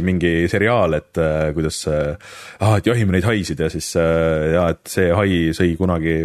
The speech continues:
mu poja ära ja siis, <laughs> ühesõnaga, et,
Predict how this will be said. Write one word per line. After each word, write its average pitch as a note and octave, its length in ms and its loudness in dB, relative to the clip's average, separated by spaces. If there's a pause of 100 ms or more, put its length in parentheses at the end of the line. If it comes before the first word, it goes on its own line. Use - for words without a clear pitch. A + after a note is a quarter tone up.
mu D#2+ 220 -2 (100)
poja G2+ 300 2
ära F2 160 2 (960)
ja D#2+ 160 -6
siis, - 240 -14 (180)
<laughs> - 240 -6
ühesõnaga, A2+ 380 0 (400)
et, - 160 -8